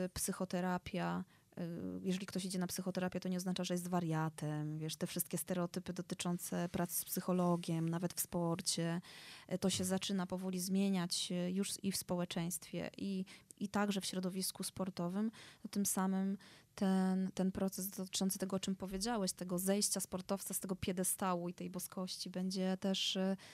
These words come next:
coraz mniej szokował. Ale nadal zobacz chociażby te reakcje Serena Williams podczas tego finału, finału U S Open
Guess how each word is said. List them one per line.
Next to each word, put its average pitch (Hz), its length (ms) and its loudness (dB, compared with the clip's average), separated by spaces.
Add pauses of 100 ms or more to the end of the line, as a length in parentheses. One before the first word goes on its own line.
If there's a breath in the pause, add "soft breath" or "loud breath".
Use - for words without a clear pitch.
(120)
coraz 202 320 2
mniej 196 320 4
szokował. 185 640 -2 (480 loud breath)
Ale 202 140 4
nadal 247 260 6
zobacz 180 240 2
chociażby 190 400 0
te 185 140 -4
reakcje 185 640 0 (420)
Serena 185 380 2
Williams 180 320 2
podczas - 460 -2
tego 175 280 -2 (200)
finału, 170 640 0
finału 175 320 0
U 170 200 0
S 175 200 -2
Open 180 380 0